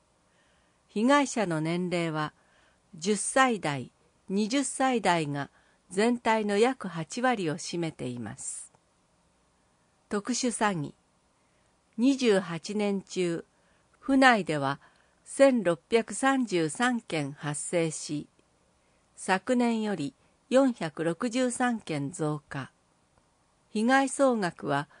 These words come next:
約五十二億円となっています。昨年より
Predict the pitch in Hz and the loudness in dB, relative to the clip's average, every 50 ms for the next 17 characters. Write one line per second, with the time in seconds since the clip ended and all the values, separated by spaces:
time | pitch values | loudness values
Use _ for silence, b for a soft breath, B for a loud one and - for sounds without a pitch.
0 | b b b b b b _ - - 226 233 226 - - 170 160 160 143 185 190 | b b b b b b _ 0 2 2 2 2 0 -4 -4 -2 2 2 2 2
1 | 202 202 262 277 269 262 254 254 254 254 254 240 - - 233 233 233 226 220 - | 4 2 2 4 4 4 4 4 4 2 0 -2 -2 0 0 2 0 0 -2 -4
2 | 226 220 214 208 202 - _ _ - 151 147 143 143 131 123 135 - - - - | -4 -2 -2 -4 -4 -6 _ _ -2 -2 -2 -2 -4 -6 -6 -8 -8 -12 -12 -12
3 | - - - _ _ _ _ _ _ _ _ _ _ _ _ _ _ _ _ _ | -14 -16 -20 _ _ _ _ _ _ _ _ _ _ _ _ _ _ _ _ _
4 | _ _ - - - 196 185 185 - 254 247 247 247 240 233 226 220 214 190 156 | _ _ -20 -4 0 0 0 0 0 0 2 2 4 2 2 0 0 -2 -2 -2
5 | 139 - | -4 -6